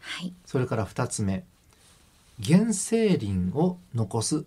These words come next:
Speaker 2: 努力をしてください。
Speaker 1: はあ、大切ですね。
Speaker 2: なぜかというと、今日のお話に出てきた母なる木、
Speaker 1: うん。
Speaker 2: これをしっかりと守らなければいけない。
Speaker 1: はい。
Speaker 2: ね、なので原生林は残さなきゃいけない。
Speaker 1: はい。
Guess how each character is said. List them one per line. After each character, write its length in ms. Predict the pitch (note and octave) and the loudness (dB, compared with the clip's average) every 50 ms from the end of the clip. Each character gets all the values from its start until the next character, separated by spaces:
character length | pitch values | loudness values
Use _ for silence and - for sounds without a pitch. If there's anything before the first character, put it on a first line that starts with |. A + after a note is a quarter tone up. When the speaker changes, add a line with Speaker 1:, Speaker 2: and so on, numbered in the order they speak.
| - | -6
Speaker 2:
努 140 | - C3+ A#2+ | -2 0 2
力 280 | G#2+ F#2 F2+ F2+ - E3+ | 2 2 0 -2 -2 -2
を 120 | F3+ F3+ - | -4 -4 -8
し 80 | - - | -18 -12
て 120 | - - | -10 -10
く 100 | F2+ - | -10 -10
だ 120 | - - - | -12 -18 -14
さ 180 | - - - | -14 -14 -14
い。 40 | - | -16
Speaker 1:
は 680 | - _ - - - - - - - - - - - - | -20 _ -20 -20 -18 -16 -16 -16 -16 -18 -20 -20 -20 -20
あ、 20 | - - | -20 -20
大 240 | - - - - - | -20 -20 -20 -20 -20
切 200 | - - - - | -20 -20 -20 -20
で 80 | - - | -20 -18
す 40 | |
ね。 60 | G3+ F#3+ | -8 2
Speaker 2:
な 100 | E3+ F3 | 2 4
ぜ 80 | F3+ D#3 | 4 4
か 120 | C3 A#2 | 2 0
と 100 | G#2 A#2 | 0 2
い 60 | G#2+ G#2+ | 0 2
う 40 | |
と、 120 | A2 C#3+ C#3+ - | 2 0 2 2
今 120 | C#3+ B2 | 2 2
日 20 | |
の 100 | A#2 A2 | 2 2
お 40 | G#2+ | 0
話 360 | F#2+ B2 A#2+ A#2+ A#2 A2 - | 0 0 0 0 0 0 -2
に 60 | A#2+ A#2 | -2 -2
出 80 | B2+ | -2
て 100 | - A2 | -2 -2
き 80 | G2+ - | -4 0
た 200 | - B2 G#2+ G2 | 0 0 0 0
母 360 | - - F#3 F3+ - G#3 F#3+ | 2 4 4 4 6 6 6
な 120 | D3 A#2 | 6 4
る 160 | G#2+ F#2+ F2+ - | 4 2 -2 -6
木、 220 | - - - - - _ _ _ - | -8 -12 -12 -12 -14 _ _ _ -6
Speaker 1:
う 40 | B3 | -6
ん。 320 | B3 A#3 A3+ A3 G#3+ G#3+ - _ | -4 -4 -4 -6 -10 -12 -16 _
Speaker 2:
こ 120 | - F3 | 0 2
れ 60 | F#3 F#3+ | 4 6
を 80 | F#3 | 6
し 220 | F3 - - A#2 - | 4 4 0 -4 -10
っ 60 | - | -6
か 120 | - - E3 | 0 2 2
り 80 | C#3+ | 4
と 120 | - A2 F#2 | 4 2 0
守 320 | F#2+ G#2 A2+ C3 D3 D3 | 2 2 4 4 4 2
ら 60 | C#3 | 2
な 100 | A2+ G2+ | 0 -2
け 100 | - - | -2 -2
れ 100 | G#2 C3+ | -4 -2
ば 100 | B2+ A2+ | -2 -2
い 60 | F#2 | -2
け 120 | F2+ - F2 | -2 -6 -8
な 140 | D#2+ D#2+ D#2+ | -8 -8 -10
い。 60 | - - _ _ _ - - | -14 -20 _ _ _ -18 -14
Speaker 1:
は 220 | - - - D#3+ | -12 -10 -8 -8
い。 120 | F3 F3+ - - - | -8 -10 -12 -8 -4
Speaker 2:
ね、 200 | D3+ D#3 D#3 - | -2 -2 -2 2
な 100 | - F3 | 4 6
の 80 | E3 C3+ | 6 6
で 100 | - G2+ | 4 2
原 220 | G#2 B2 B2+ B2 | 2 2 2 2
生 140 | A#2 - A#2+ | 0 0 0
林 140 | G#2+ A2+ C#3+ | 0 2 2
は 60 | C#3 | 2
残 200 | G#2 F#2 - - | 0 -2 -4 -4
さ 120 | A#2 E3 E3 | 0 2 2
な 100 | D#3 D3 | 2 2
き 80 | - | 0
ゃ 40 | F2 | -4
い 80 | E2 - | -4 -6
け 120 | - F#2+ | -14 -16
な 80 | F2+ F2 | -16 -16
い。 80 | - _ _ _ | -18 _ _ _
Speaker 1:
は 200 | - - - - | -18 -16 -14 -14
い。 60 | - | -14